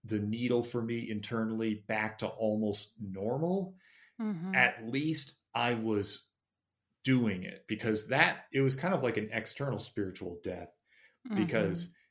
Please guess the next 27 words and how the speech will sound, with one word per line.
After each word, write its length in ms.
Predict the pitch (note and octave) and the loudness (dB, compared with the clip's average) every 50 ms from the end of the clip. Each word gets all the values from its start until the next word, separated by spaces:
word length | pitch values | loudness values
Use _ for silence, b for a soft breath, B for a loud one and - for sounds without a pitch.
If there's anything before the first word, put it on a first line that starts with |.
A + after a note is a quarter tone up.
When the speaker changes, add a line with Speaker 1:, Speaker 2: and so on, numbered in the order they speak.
| b b _ _ _ _ _ _ _ _ | b b _ _ _ _ _ _ _ _
Speaker 1:
I 200 | - B2 A#2+ A#2 | 2 4 4 4
was, 480 | A#2 A2+ A2+ A2 A2 G#2+ - - - _ _ _ _ _ _ _ _ _ _ _ _ _ _ _ _ _ _ _ - - - - - _ _ _ _ _ _ - | 4 2 2 2 0 0 -2 -6 -12 _ _ _ _ _ _ _ _ _ _ _ _ _ _ _ _ _ _ _ -20 -20 -20 -20 -20 _ _ _ _ _ _ -2
like, 220 | C3+ C3 C3 - | 0 0 0 -2
e-, 280 | - - F#3+ E3+ - - | -6 -10 -10 -10 -8 -4
even 360 | D3 D#3+ F#3 G3 E3+ E3+ D#3 C3+ | 0 0 2 2 2 0 0 0
at 160 | C3 C3 C3+ | 0 -2 -2
the 60 | B2 | -4
physical 480 | A2 - - F3 E3 - - C#3+ C3 A2+ | -4 0 0 0 0 2 0 0 0 0
level, 500 | A2 A2+ C3 E3+ F3+ - G2+ - - - | 0 2 2 2 2 2 -2 -4 -4 -6
like, 260 | - - - - - - | -8 -8 -8 -10 -10 -6
I 180 | - B2 B2 B2 | -4 -2 0 0
was 440 | A#2+ A2+ A2+ G#2+ G#2 - - - _ - | 2 2 2 0 0 -2 -6 -12 _ -10
so 420 | - - - - - C#3 D3 D3+ | -6 -6 -4 -2 -2 -2 0 0
shaken 540 | C#3+ - - - - C#3+ C#3 C3 C3+ A#2+ G2+ | -2 -2 -4 -2 0 0 0 2 0 -2 -2
from 240 | - - G#2 G2 F#2 | -2 -4 -6 -6 -6
stress 600 | - - - - C3+ D#3 D3 G#2+ F2+ - - - | -6 -6 -4 -2 0 2 2 2 0 -4 -6 -4
that 240 | - F#2+ F2+ - - | -4 -6 -6 -4 -2
things 220 | D#3 E3+ D3+ - | -2 -2 -2 -2
were 80 | G#2+ F#2+ | -6 -6
really 320 | F2+ G#2 C3+ C#3 A#2+ G#2+ | -2 0 0 2 2 2
getting 300 | - A2+ G2 F#2+ F#2 F2+ | 2 0 -2 -2 -4 -6
worked 320 | F#2+ G#2+ A2+ A2 - - A2+ | -4 -4 -4 -4 -4 -2 -4
up 180 | G2 - - | -2 -2 -2
in 140 | A#2 A#2+ G#2+ | -2 -2 -2
me. 280 | F#2 - G#2+ - - B B B B B B B B - | -4 -4 -8 -10 -12 B B B B B B B B -4
So 180 | - B2+ B2+ | -2 0 2
the, 240 | A2+ A#2+ A#2+ A#2 - | 2 2 0 0 -2